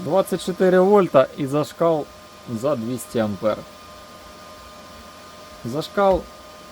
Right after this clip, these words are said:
і, скоріш за все, в мене просідає напруга в мережі двісті двадцять, тому що я перевіряю не від тої фази, де зазвичай в мене менш навантажена, там більша напруга,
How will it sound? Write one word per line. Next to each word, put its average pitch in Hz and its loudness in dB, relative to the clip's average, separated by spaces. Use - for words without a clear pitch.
і, 147 0
скоріш 143 -2
за 135 -2
все, 147 2
в 123 0
мене 127 -4
просідає 127 -2
напруга 135 0
в 107 -2
мережі 113 -2
двісті 113 -4
двадцять, 117 0
тому 120 -4
що - -6
я 120 2
перевіряю 120 0
не 120 -4
від 127 -4
тої 151 -2
фази, 113 0
де 117 2
зазвичай 113 0
в 104 -4
мене 110 -2
менш 139 -2
навантажена, 135 0
там 127 -2
більша 123 -4
напруга, 123 0